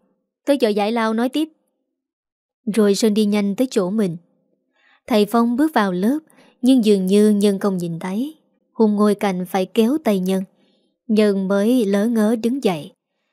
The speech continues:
May mà thầy giáo không để ý. Thầy ra hiệu cho cả lớp ngồi xuống,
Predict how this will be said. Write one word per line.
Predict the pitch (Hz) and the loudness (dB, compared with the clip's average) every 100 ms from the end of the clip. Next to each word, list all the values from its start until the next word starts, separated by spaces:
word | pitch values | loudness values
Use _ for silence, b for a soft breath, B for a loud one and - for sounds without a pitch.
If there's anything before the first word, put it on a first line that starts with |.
| _ _ - | _ _ 0
May | 247 | 2
mà | 233 | 2
thầy | 208 208 190 | 2 0 2
giáo | 214 233 311 | 2 2 0
không | 240 185 | -2 0
để | 180 175 | 0 0
ý. | 202 233 311 b b b - | 0 -2 -4 b b b -2
Thầy | 233 | 2
ra | 220 254 | 4 2
hiệu | 247 214 196 | 4 4 2
cho | 190 | 0
cả | 247 196 | -4 -2
lớp | 208 285 330 | 0 0 0
ngồi | 214 180 175 | -2 -2 -2
xuống, | - 202 254 | 0 0 -2